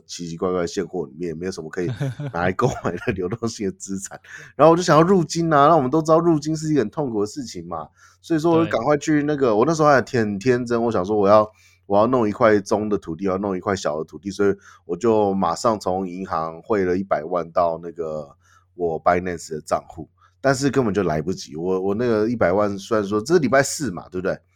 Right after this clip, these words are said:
Speaker 2: 嗯，
Speaker 1: 我礼拜二早上第一件事情就跑去汇款，
Speaker 2: 礼拜四。
Speaker 1: 可是到礼拜五的晚上他才进到我 Binance 的账户，所以说我在礼拜四的早上知道来不及了，
Speaker 2: 哦。
Speaker 1: 我就开始去变卖一些，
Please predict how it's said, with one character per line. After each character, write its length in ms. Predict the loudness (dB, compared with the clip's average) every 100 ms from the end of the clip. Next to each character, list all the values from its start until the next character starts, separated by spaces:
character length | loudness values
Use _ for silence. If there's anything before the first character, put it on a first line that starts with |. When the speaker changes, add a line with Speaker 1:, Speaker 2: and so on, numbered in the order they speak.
| _ _ _ _ -12
Speaker 2:
嗯， 220 | -12 -6 0
Speaker 1:
我 100 | 2
礼 220 | 2 4
拜 180 | 8 8
二 240 | 8 6
早 180 | 6 4
上 240 | 4 0
第 140 | 0 -2
一 140 | -2
件 180 | -2 -2
事 160 | -2 -6
情 140 | -6
就 100 | -6
跑 160 | -6 -8
去 80 |
汇 140 | -2 -2
款， 180 | -2 -12
Speaker 2:
礼 60 |
拜 0 |
四。 60 | _ _ _ _
Speaker 1:
可 160 | -4 -2
是 280 | 0 -2 -4
到 140 | -6 -4
礼 160 | -4
拜 240 | -4 -2 -2
五 240 | -2 -2
的 140 | 0
晚 180 | 2 0
上 160 | 0 0
他 80 | 0
才 140 | -2
进 180 | -4 -2
到 160 | 0
我 100 | -2
Binance 360 | -4 -8 -8 -10
的 60 | -12
账 180 | -12
户， 180 | -12 -16 -18 -20 _
所 120 | 0
以 60 | 0
说 140 | 4
我 100 | 4
在 160 | 4 4
礼 100 | 2
拜 160 | 2 2
四 280 | 2 0
的 100 | 0
早 180 | 2 2
上 220 | 2 -2
知 140 | -2 2
道 100 | 2
来 160 | 2
不 100 | -2
及 280 | -8 -10 -10
了， 60 | -8
Speaker 2:
哦。 20 |
Speaker 1:
我 60 | -6
就 120 | -4
开 180 | -2 -2
始 60 | -4
去 140 | -6
变 240 | -6 -4
卖 200 | -2 -2
一 80 | -2
些， 280 | -4 -2 -4